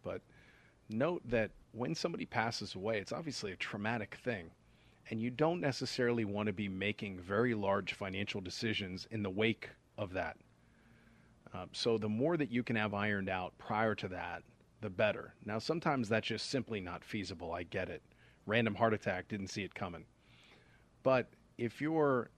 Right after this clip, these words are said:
eighty years old and you've put no thought into this, um, you're going to leave your beneficiaries or potentially a spouse, et cetera, in a very traumatic position, um, to make very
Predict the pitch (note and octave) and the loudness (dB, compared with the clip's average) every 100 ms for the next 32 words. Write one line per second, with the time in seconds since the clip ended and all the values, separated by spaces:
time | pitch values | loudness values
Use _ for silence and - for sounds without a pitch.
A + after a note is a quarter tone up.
0 | - C3+ D3+ E3 D3 C3 G#2 A2 G2 E2+ | -4 0 0 2 4 4 4 2 2 0
1 | F#2+ G#2 - _ G#2 A2 A#2 - C3 G#2+ | -4 -12 -18 _ -2 2 0 0 -2 0
2 | A2+ B2 - A#2 A2+ G2+ F2 E2+ E2+ F2+ | 0 0 0 2 2 0 -4 -6 -8 -10
3 | - - _ _ _ _ _ - F#2 F2+ | -14 -18 _ _ _ _ _ -12 -8 -6
4 | F2+ G#2 - _ _ _ - G#2+ B2 A2+ | -6 -10 -18 _ _ _ -10 0 2 2
5 | C3 E3 C#3 A#2+ A#2 A2 G2+ G#2 G2+ - | 2 2 4 4 4 4 2 2 0 -2
6 | G2+ G#2 F#2+ F#2 - - - - F#2+ F2+ | -4 -2 -4 -4 -8 -12 -16 -8 -4 -4
7 | - - - G#2+ - F#2+ F2 - G2+ F#2 | -8 -14 -6 -4 -4 -6 -6 -6 -4 -2
8 | F#2 - - G2 G2 F#2 - - G2+ G2 | -4 -8 -6 -2 -2 -2 -4 -6 -2 -2
9 | F#2 G2+ A2+ B2 A#2+ - - A2 G#2 A2 | -2 2 4 4 2 -2 -2 0 2 2
10 | A#2+ - A2 - G#2+ F#2 G2 F2+ F2+ - | 0 -2 -6 -4 -2 -2 -4 -6 -12 -14
11 | - - - - - _ - F#2+ F2+ F2+ | -20 -20 -20 -20 -20 _ -12 -6 -4 -6
12 | F2+ F2 - _ - A2 G2 G2+ G2+ - | -8 -12 -20 _ -4 -2 2 2 2 -4
13 | - - _ - F#2 G#2+ A2 G2+ | -14 -20 _ -12 0 4 4 2